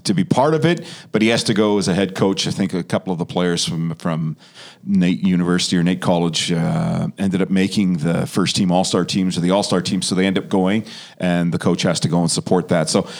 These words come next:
Charles isn't with us today, but, uh, I think what I was trying to say is when the new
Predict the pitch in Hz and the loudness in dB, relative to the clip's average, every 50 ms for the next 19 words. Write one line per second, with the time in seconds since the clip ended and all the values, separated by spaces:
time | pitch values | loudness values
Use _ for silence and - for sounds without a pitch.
0 | - - - - - 156 175 165 135 127 127 135 139 120 123 117 - 120 104 - | -16 -12 -6 0 2 2 2 2 2 2 2 2 2 4 2 2 2 0 0 0
1 | - 117 107 107 117 123 113 - 107 101 98 - - - 117 107 104 101 101 - | 0 2 2 2 2 2 2 2 0 0 0 -2 -2 0 2 2 2 2 0 0
2 | - - - - - - 160 185 185 175 147 135 123 110 110 - - 127 113 113 | -2 -2 -2 -2 2 2 2 2 4 2 2 4 2 2 0 0 2 2 2 2
3 | 107 95 - - 104 104 101 95 85 - 98 98 98 98 95 90 95 92 87 - | 2 2 2 2 2 2 2 2 0 0 0 0 0 0 -2 0 -2 -2 -2 -4
4 | - - - - - - - - _ - 107 107 131 156 180 180 180 156 131 | -10 -20 -20 -20 -20 -20 -20 -20 _ -12 -4 0 2 2 4 4 2 0 0